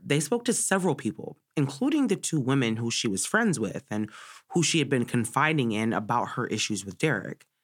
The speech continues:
And so after speaking to them, they also found out that Crystal was actually pregnant, but that the father of her child wasn't happy about it.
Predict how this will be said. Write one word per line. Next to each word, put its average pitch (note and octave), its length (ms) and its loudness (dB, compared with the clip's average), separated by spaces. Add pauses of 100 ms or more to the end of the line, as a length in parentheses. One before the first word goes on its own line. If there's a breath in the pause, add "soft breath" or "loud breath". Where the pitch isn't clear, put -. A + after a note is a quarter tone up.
(640)
And D3 100 2
so D#3+ 260 0 (120)
after D#3+ 240 4
speaking C#3 380 0
to A#2+ 100 0
them, C#3 480 2 (420)
they E3 160 4
also C4 360 2
found G#2 340 0
out A#2+ 380 0
that G#2+ 260 -2
Crystal D4 540 -2 (420)
was D3 140 2
actually G3 340 0
pregnant, - 480 -4 (840)
but D#3 240 2 (160)
that C3+ 280 0
the - 80 -6
father C3+ 340 2
of G#2+ 120 -2
her G2+ 100 -4
child E3 520 0 (380)
wasn't B2 460 2
happy B2+ 340 0
about - 300 -6
it. - 120 -10